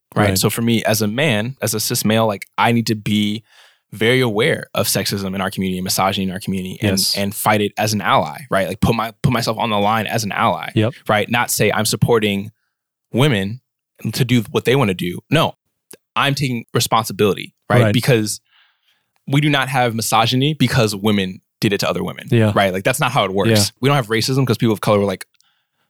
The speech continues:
Speaker 1: hurting other people of color.
Speaker 2: Yeah.
Speaker 1: <laughs> It's not how it works.
Speaker 2: Right.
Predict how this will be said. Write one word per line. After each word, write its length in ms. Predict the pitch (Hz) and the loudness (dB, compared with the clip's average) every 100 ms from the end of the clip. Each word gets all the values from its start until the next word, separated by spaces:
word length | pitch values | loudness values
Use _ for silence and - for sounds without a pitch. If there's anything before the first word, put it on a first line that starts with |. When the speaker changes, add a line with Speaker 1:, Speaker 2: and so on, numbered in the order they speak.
| _ _ - | _ _ 0
Speaker 1:
hurting 220 | 151 120 | 2 4
other 100 | 104 | 0
people 200 | 95 104 | -2 -2
of 80 | 90 | -2
color. 240 | - 87 - | -2 -4 0
Speaker 2:
Yeah. 260 | 110 110 110 | 2 2 2
Speaker 1:
<laughs> 40 | - - - - - | -4 -14 -18 -20 -6
It's 100 | 175 | -2
not 100 | 160 | 0
how 120 | 135 | 0
it 40 | |
works. 220 | 104 92 113 | -2 -2 0
Speaker 2:
Right. 200 | 107 123 | 2 2